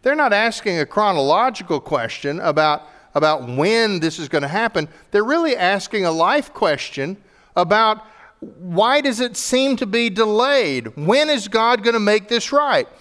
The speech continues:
Luke himself was writing this gospel. Now remember, he's looking back on the words and the conversations of Jesus,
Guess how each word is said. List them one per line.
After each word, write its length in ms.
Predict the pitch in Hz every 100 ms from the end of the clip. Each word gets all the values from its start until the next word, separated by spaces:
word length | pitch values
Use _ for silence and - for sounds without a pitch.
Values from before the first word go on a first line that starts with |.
| - -
Luke 460 | 170 214 349 339 -
himself 880 | 254 240 - 311 302 254 202 - - -
was 220 | 196 196
writing 500 | 233 302 330 302 226
this 240 | 240 226
gospel. 600 | - - 254 285 247 175
Now 160 | 165 220
remember, 420 | 247 311 277 196 - -
he's 300 | 254 269 196
looking 560 | 208 285 311 302 240 160
back 480 | 220 277 254 214 -
on 400 | 208 220 214 190 -
the 100 | 180
words 400 | 202 240 269 220
and 80 | 226
the 80 | 214
conversations 800 | 233 240 208 - 254 240 220 170
of 100 | 165
Jesus, 480 | 156 285 254 165